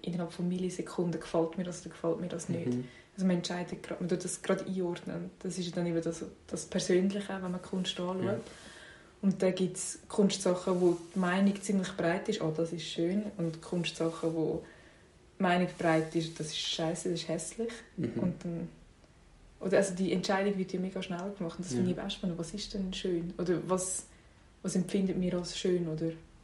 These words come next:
Speaker 1: was berührt uns auf eine positive Art? Und was macht uns hässlich? Oder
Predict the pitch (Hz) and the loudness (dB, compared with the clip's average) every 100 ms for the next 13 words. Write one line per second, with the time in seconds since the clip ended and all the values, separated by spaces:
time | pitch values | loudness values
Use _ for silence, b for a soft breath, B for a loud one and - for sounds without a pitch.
0 | - - - - 170 - 175 180 180 - | -20 -20 -20 -10 -8 -2 2 2 0 -2
1 | 175 - - - 180 202 190 185 - 180 | -4 -4 -6 -2 0 2 2 0 -2 -4
2 | - 160 151 165 165 165 180 - 165 170 | 0 0 0 -2 -2 0 -2 -2 -4 -4
3 | 156 - - - - | -8 -8 -8 -8 -10